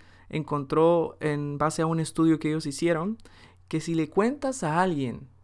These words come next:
eh, tus metas y le dices, "Ayúdame a llegar a mis metas" y todo, tus chances de, en realidad, eh, llegar a alcanzar esta meta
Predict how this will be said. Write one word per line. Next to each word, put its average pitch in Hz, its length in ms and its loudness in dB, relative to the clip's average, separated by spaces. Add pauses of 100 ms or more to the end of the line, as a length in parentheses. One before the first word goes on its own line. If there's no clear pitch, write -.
(200)
eh, - 300 -16
tus 165 220 -2
metas 135 440 0
y 147 60 -2
le 143 140 0
dices, 165 400 -4
"Ayúdame 156 560 0
a 143 220 -2
llegar 139 260 0
a 160 40 2
mis 156 180 -2
metas" 160 440 2
y - 60 -18
todo, 220 340 2 (180)
tus - 300 -8
chances 208 720 -2
de, 151 560 0 (320)
en 156 120 -2
realidad, 147 640 2 (160)
eh, 151 240 2
llegar 147 300 2
a 180 160 4
alcanzar 160 460 0
esta 208 180 -2
meta 175 400 -4